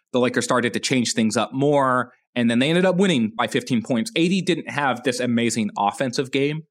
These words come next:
He only had seventeen points, and I think,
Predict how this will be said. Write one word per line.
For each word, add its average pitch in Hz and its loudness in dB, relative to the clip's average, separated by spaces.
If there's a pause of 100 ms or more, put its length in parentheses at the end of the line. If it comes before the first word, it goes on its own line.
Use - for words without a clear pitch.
(160)
He 143 -2
only 131 2
had 113 0
seventeen 120 -2
points, 110 -2
and 104 -2
I 107 -2
think, 113 -2